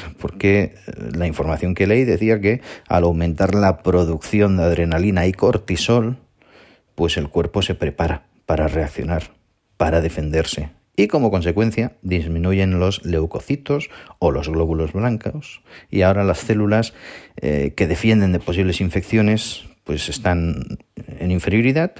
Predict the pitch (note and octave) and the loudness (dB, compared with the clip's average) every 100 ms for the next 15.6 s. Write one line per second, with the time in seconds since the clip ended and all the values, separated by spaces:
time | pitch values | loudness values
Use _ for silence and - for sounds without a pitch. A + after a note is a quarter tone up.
0 | - F2+ F2 F2 E2+ E2+ E2 E2+ D#2+ D#2+ | -6 -2 0 0 0 0 0 -2 -2 0
1 | D#2+ D2 D2 D2+ E2 - - - - - | -2 -4 -4 -2 -2 -4 -14 -20 -16 -6
2 | D#2+ D#2 D2+ D2 C2 D2+ B1 D2 C#2+ C#2 | -2 -2 -4 -6 -8 -10 -10 -10 -10 -12
3 | - - - F2 F#2+ F2+ - - - - | -14 -12 -10 -4 -2 -2 -6 -18 -16 -16
4 | - - E2+ D2+ - - F#2 F2+ F#2 F#2+ | -8 0 0 -2 -4 0 2 2 2 2
5 | F2+ F#2 E2 F2+ F#2 E2+ D#2+ D2+ - D2 | 0 0 0 0 2 2 0 -4 -6 -4
6 | F#2 F2 E2 - - - - _ - C#2 | -2 0 -2 -4 -12 -20 -20 _ -6 -4
7 | D2 D#2+ D2 - F#2 F#2+ F2+ D#2+ C#2+ D#2 | 0 0 0 0 0 2 2 0 0 -2
8 | - A2+ G#2 E2 D#2 F2+ F2 E2+ D#2 D#2 | 0 0 2 0 -2 -2 0 0 -2 -2
9 | E2 D#2 - C#2 F#2 F2 D#2+ D2+ D#2 C#2 | -2 -4 -4 -4 -2 -2 -2 -4 -2 -4
10 | B1+ - - F#2+ F#2 - - E2 E2 D#2+ | -4 -6 0 2 2 -2 -6 -4 -2 -2
11 | D2+ D#2 D2 F#2+ F#2 D#2 D2+ D2+ D2 C#2 | -2 -4 0 0 2 0 -2 -2 -6 -4
12 | C#2 C#2 F2 G2+ - D2+ - E2+ D#2+ F2+ | -4 0 0 2 0 -6 -4 -2 -2 0
13 | G2 G2 G2 - - - - _ - - | 2 2 0 -4 -14 -20 -20 _ -4 -2
14 | D#2 - D#2 D2+ D2+ E2 D#2 E2+ D#2+ D2+ | -4 -4 -4 -2 -4 -4 -4 -4 -4 -4
15 | D#2+ D2+ D#2 D#2 F2 E2+ | -4 -4 -4 -4 -2 -4